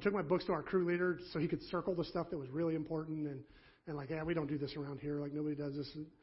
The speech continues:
so that I would n-, be able to hone in on what I needed to be studying. And before we knew it, that first house was done. He went back to work where he was for his company, and I was placed on Chad's full crew as the new crew leader.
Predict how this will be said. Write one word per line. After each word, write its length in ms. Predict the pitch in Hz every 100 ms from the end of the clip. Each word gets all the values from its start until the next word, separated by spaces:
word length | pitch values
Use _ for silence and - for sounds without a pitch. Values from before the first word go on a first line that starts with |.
| - - _ -
so 60 |
that 80 | 185
I 80 | 170
would 80 | 160
n-, 180 | 180 - 160
be 100 | 185
able 120 | 170
to 80 | 156
hone 240 | 180 180
in 120 | 175
on 100 | 156
what 120 | 160
I 60 | 156
needed 240 | 165 156
to 60 | 147
be 280 | 151 151 139 - - - -
studying. 540 | - 175 156 147 127 - - _ _ _ _ _ _ _ _ -
And 120 | 165 170
before 200 | 190 247
we 100 | 220
knew 180 | 208
it, 140 | 220 208
that 180 | 180 208
first 200 | 214 214
house 220 | 196 190
was 100 | 165
done. 300 | 175 190 180
He 80 | 208
went 180 | 208
back 200 | 165 165
to 60 | 165
work 280 | 151 170 170
where 100 | 156
he 120 | 165
was 140 | 165 139 - - -
for 80 | 156
his 200 | 185 196
company, 420 | 185 156 170 185
and 160 | 170 147 - - - -
I 80 | 196
was 160 | 190 -
placed 300 | 214 190 180
on 140 | 185 160
Chad's 340 | 190 180 143 -
full 180 | 185
crew 320 | 175 196 170 160
as 80 |
the 80 | 151
new 160 | 156 165
crew 220 | - 165
leader. 300 | 143 131 -